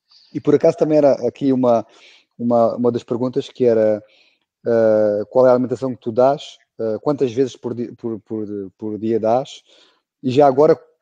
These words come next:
para ti, qual é a melhor alimentação para quando temos discos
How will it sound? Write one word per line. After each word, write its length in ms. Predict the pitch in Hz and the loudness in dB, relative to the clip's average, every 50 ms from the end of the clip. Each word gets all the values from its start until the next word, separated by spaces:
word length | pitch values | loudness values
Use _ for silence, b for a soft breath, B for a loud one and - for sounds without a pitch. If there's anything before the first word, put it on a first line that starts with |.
| _ _ _ | _ _ _
para 140 | - 143 139 | -4 -4 -4
ti, 220 | - - 156 160 | -4 -6 -12 -12
qual 260 | - - 165 151 143 139 | -6 -2 0 0 2 2
é 140 | 139 135 | 2 2
a 60 | 127 131 | 2 0
melhor 260 | 135 135 147 151 147 | -2 -2 -2 0 0
alimentação 760 | 143 143 139 143 135 - 139 123 - - 139 135 151 160 - _ _ _ _ _ _ | 0 0 0 -4 -6 -6 -8 -10 -8 -8 -8 -6 -6 -8 -10 _ _ _ _ _ _
para 200 | - 135 127 123 | -2 -2 -2 -2
quando 360 | - - 151 147 135 127 120 _ | -2 -4 -8 -8 -8 -12 -16 _
temos 280 | - 143 135 131 117 104 | -6 -6 -6 -6 -8 -10
discos 380 | 104 135 120 - - - - | -10 -10 -10 -10 -14 -20 -20